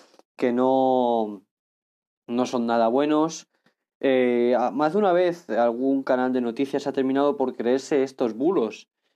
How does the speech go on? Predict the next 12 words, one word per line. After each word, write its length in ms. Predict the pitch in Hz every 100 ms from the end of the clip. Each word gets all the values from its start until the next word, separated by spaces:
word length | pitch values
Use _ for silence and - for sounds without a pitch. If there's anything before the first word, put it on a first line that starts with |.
| _
pero 140 | 127 117
luego, 260 | 120 131
por 160 | 127 127
supuesto, 460 | 127 117 127 135 127
tienen 260 | 127 127
que 100 | 131
desmentirlo. 720 | 127 123 113 107 135 120 113
Eh, 140 | 113 113
yo 140 | 120
creo 120 | 135
que 100 | 143
un, 540 | 156 156 143 - -